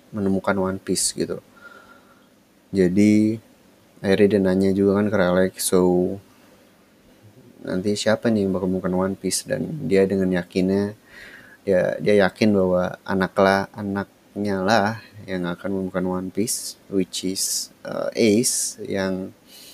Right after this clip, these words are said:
kita sudah tahu tidak akan menemukan One Piece karena he's no longer in, eh, that world. Jadi agak-agak sedih sih, cuman gue jadi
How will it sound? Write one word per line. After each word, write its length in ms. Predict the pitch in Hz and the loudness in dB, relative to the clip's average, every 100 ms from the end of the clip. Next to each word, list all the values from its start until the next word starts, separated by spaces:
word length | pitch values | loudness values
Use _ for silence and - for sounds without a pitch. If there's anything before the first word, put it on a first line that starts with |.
| - _ - | -20 _ -4
kita 240 | 110 101 98 | 0 2 2
sudah 240 | 101 98 | 2 2
tahu 400 | 90 92 110 123 | 4 4 6 4
tidak 560 | - 101 92 95 95 - _ _ _ _ _ _ _ _ _ | 2 -2 0 2 2 0 _ _ _ _ _ _ _ _ _
akan 400 | 113 - 120 120 | -8 -6 0 2
menemukan 480 | 110 104 101 - 98 | 4 2 0 0 0
One 320 | 98 92 92 | 0 -2 -4
Piece 480 | 90 98 110 - - | -4 -4 -4 -6 -8
karena 560 | 101 95 90 90 95 - - - - - - _ | -8 -4 -4 -4 -6 -10 -20 -20 -20 -20 -20 _
he's 320 | 95 92 - | -2 0 2
no 160 | 101 95 | 2 4
longer 560 | 92 92 95 95 92 | 4 4 2 2 2
in, 880 | 87 95 92 90 90 90 90 90 92 92 _ - | 0 -2 -2 -2 -2 -2 -2 -4 -6 -10 _ -8
eh, 160 | 90 | -4
that 320 | 85 90 85 | 2 2 2
world. 400 | - 95 101 127 - _ _ _ _ _ _ _ _ _ _ _ _ _ _ _ _ _ - | 2 4 4 2 -6 _ _ _ _ _ _ _ _ _ _ _ _ _ _ _ _ _ -8
Jadi 400 | 90 90 101 98 | -2 2 4 6
agak-agak 880 | 87 90 87 90 92 90 90 98 - | 4 4 2 2 2 4 2 0 -4
sedih 320 | - 98 95 104 | -4 0 2 2
sih, 160 | - | 0
cuman 400 | 95 101 113 127 | -2 0 4 4
gue 160 | 117 120 123 | 8 8 8
jadi 560 | 98 90 90 90 87 - | 4 4 0 0 -2 -4